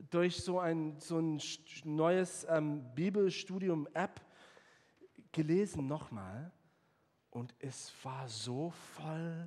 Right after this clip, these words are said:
Leben. Und ich will nicht sehr viel darüber, ähm, äh, äh, Anita schon macht so, "Oh, nee, da wird viel über diese komische Bibelsachen, ähm, reden." Ich, ich will nicht viel darüber,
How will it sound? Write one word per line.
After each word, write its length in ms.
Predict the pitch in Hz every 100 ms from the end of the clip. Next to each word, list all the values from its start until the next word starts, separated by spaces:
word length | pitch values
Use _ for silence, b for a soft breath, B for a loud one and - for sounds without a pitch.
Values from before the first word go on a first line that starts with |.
| 165 135
Leben. 640 | 120 151 175 156 95 69 _ B B B B -
Und 280 | 165 170 -
ich 260 | 156 147 -
will 460 | 160 202 196 196 214 -
nicht 360 | 165 170 247 -
sehr 200 | - 190
viel 140 | 196
darüber, 600 | 160 147 147 151 143 139 -
ähm, 380 | 131 131 131 131
äh, 280 | 147 156 139
äh, 140 | -
Anita 280 | 139 151 151
schon 340 | 143 131 131 - -
macht 340 | 127 117 -
so, 60 | 113
"Oh, 280 | 104 110 101 98
nee, 180 | 110 120
da 140 | 123
wird 140 | 139
viel 220 | - 156 156
über 220 | 143 139 B B B B B - 135
diese 160 | 135
komische 480 | - 175 170 170 147
Bibelsachen, 600 | 143 170 143 143 139 135
ähm, 200 | 139 131
reden." 200 | 131 151
Ich, 180 | 143 -
ich 160 | 147 180
will 60 |
nicht 160 | 214 -
viel 180 | - 294
darüber, 320 | 214 190